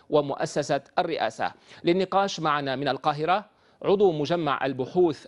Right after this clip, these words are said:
الإسلامية وأستاذ الشريعة والقانون في جامعة الأزهر الدكتور عبد الله النجار،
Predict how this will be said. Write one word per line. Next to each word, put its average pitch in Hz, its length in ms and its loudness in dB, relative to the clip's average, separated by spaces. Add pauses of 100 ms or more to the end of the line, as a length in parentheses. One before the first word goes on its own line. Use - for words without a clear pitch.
الإسلامية 147 580 -2
وأستاذ 147 580 0
الشريعة 123 440 -2
والقانون 139 420 -4
في 127 160 -6
جامعة 127 440 -4
الأزهر 151 440 -2 (360)
الدكتور 151 400 -2
عبد 127 220 0
الله 135 160 0
النجار، 147 440 0